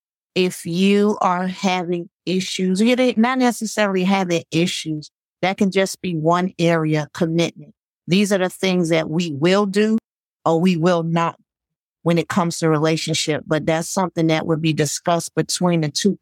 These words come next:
partners, and you can come up and develop something. You know, are we committed to, um, spending more time together? You got your quality time. Are we committed to making sure we, um, have more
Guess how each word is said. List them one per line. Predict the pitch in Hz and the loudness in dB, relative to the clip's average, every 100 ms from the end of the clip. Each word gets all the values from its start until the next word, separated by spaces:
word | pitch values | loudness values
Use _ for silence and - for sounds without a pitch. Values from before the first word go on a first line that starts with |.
| _ | _
partners, | 170 175 - _ 165 - _ _ _ | 0 0 -6 _ -20 -20 _ _ _
and | 147 165 | 0 0
you | 165 | 2
can | 165 | 0
come | - - 165 - | 0 -2 -2 0
up | 160 - | -2 0
and | 160 151 | -2 0
develop | 147 135 156 151 139 - | 0 0 -2 -2 -6 -8
something. | - 160 151 - 120 123 - _ _ _ _ 165 | -4 -2 -2 -6 -10 -12 -16 _ _ _ _ 0
You | 165 | 2
know, | 151 - | 2 2
are | 156 | 2
we | 160 170 | 2 0
committed | - 165 160 160 160 - - | 0 0 2 2 0 -2 -6
to, | 165 156 151 | -4 -2 -2
um, | 151 151 147 151 151 - _ _ | -2 0 -2 -2 -6 -10 _ _
spending | - - 190 185 | -6 -2 0 0
more | 175 170 | 0 0
time | 190 175 170 | -2 0 0
together? | 160 165 165 160 160 - _ _ - | 0 0 0 -2 -4 -8 _ _ -6
You | 160 | -2
got | 160 160 | -2 -4
your | 147 | -4
quality | 190 151 143 143 | 0 0 0 -4
time. | - 147 147 | -6 -4 -2
Are | 151 | -2
we | 160 | -2
committed | 190 165 165 160 | -2 0 0 0
to | - 165 | -2 -2
making | 156 160 165 156 | 0 0 0 -2
sure | - 165 165 151 | -2 -2 0 0
we, | 160 151 | 0 0
um, | - 151 151 151 - _ _ 196 | -2 -2 -2 -4 -8 _ _ -2
have | 180 156 | -2 0
more | 170 165 165 | 2 2 0